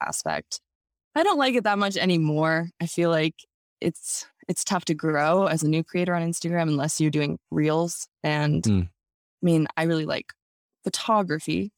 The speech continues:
Speaker 2: Yeah.
Speaker 1: specifically. And
Speaker 2: Yeah.
Speaker 1: as the, uh, C E O or whatever said, it's not a platform for that anymore. So
Speaker 2: Yeah.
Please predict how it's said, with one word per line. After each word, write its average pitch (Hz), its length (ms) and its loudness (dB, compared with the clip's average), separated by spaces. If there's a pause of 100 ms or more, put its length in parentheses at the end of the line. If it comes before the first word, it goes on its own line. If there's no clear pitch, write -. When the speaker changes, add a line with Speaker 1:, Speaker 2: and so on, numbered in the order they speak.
(140)
Speaker 2:
Yeah. 92 280 2
Speaker 1:
specifically. 156 420 -6 (140)
And 156 360 0 (100)
Speaker 2:
Yeah. - 160 2
Speaker 1:
as 165 300 0
the, 156 280 0 (640)
uh, 139 360 0 (280)
C 202 200 -2 (120)
E 170 40 4
O 160 100 4
or 151 120 4
whatever 151 300 0
said, 151 260 -6
it's - 280 -10 (300)
not 269 180 4
a - 20 -2
platform 196 500 -2
for 214 220 2
that 156 200 0
anymore. 160 420 -2
So 156 340 -2 (440)
Speaker 2:
Yeah. 87 400 2